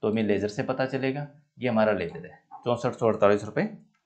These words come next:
सत्तानवे पैसे का, और same हमारा एसजीएसटी का भी बैलेंस आ रहा है। तो अब इन सभी का हम total करेंगे, तो total आपको करना है कि इस तरीके से आपको select कर लेना है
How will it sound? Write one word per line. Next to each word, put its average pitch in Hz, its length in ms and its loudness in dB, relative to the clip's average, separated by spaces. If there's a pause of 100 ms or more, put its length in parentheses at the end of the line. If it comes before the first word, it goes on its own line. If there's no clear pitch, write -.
(240)
सत्तानवे 92 480 0
पैसे 82 280 -18
का, - 260 -20 (2000)
और 101 180 0
same 120 280 -2
हमारा 113 500 2
एसजीएसटी 98 420 -4
का 110 100 -6
भी 135 100 -4
बैलेंस - 300 -8
आ - 80 -20
रहा - 120 -20
है। - 100 -20 (580)
तो - 60 -2
अब 143 120 0
इन 151 120 2
सभी 139 260 2
का 135 80 0
हम 135 100 -2
total 127 300 2
करेंगे, 139 380 0
तो - 180 -6
total 123 320 0
आपको 120 240 4
करना 123 240 -4
है 131 60 -8
कि 131 100 -8
इस - 120 -12
तरीके 110 260 -12
से 113 100 -2
आपको 107 200 -4
select 101 380 -8
कर 131 100 -2
लेना 135 220 -4
है - 120 -18